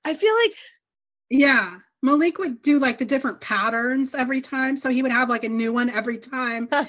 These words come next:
Speaker 2: He would be, like, a super cute, like, little kid one, or, like, you know, and he would, he, and he's such, he's, like, super style icon too. So it would totally fit him. But I think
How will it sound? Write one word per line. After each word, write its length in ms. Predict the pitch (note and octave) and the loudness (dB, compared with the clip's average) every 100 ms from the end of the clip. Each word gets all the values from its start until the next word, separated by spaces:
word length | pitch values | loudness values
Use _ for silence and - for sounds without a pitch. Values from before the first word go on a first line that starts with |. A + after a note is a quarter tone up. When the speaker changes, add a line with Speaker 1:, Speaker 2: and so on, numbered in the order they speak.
| - _ | -6 _
Speaker 2:
He 80 | C#4+ | 0
would 140 | C#4+ | 4
be, 80 | D4 | 4
like, 160 | C4+ B3+ | 4 2
a 60 | |
super 360 | A#3+ - D4 C#4 | 0 2 4 4
cute, 440 | B3+ - C4+ C4 | 2 4 6 6
like, 180 | B3+ A3 | 4 0
little 240 | A#3 A#3+ A3 | 2 2 2
kid 300 | - E4 D4 | 0 2 6
one, 480 | C#4+ C#4 C4+ C4+ | 6 6 4 4
or, 120 | B3+ A3 | 2 2
like, 240 | A3 A3+ | 0 0
you 120 | C4+ | 2
know, 180 | B3 A#3 | 2 2
and 140 | A3 | 0
he 160 | A#3 C4 | 0 0
would, 220 | A#3+ A3+ - - - - | 0 -4 -10 -20 -20 -2
he, 160 | D4+ | 2
and 120 | D4 | 6
he's 220 | C#4 D#4 - | 6 6 4
such, 200 | D4 C#4 D4+ | 0 0 -4
he's, 140 | A#3 | -4
like, 160 | A#3 G#3+ | -4 -6
super 360 | - C4+ B3+ A#3+ | 0 0 0 -4
style 560 | - A#3+ G3+ G#3 G3+ G#3 | -4 0 2 2 0 -2
icon 600 | A3+ G#3+ A3+ G3+ G3 G3 | -2 -4 -4 -4 -4 -4
too. 340 | C4 G#3+ G3+ | -2 -2 -2
So 160 | G3 A3 | -4 -4
it 100 | G3 | -2
would 220 | G#3 G#3 | -4 -4
totally 320 | B3+ A3+ G3 | -6 -4 -8
fit 260 | - G3+ - | -6 -8 -8
him. 220 | - G3 - - - _ | -8 -8 -8 -20 -20 _
But 140 | E4 | 6
I 120 | E4+ E4+ | 6 4
think 460 | - F#4+ F#4 - | 2 0 0 -4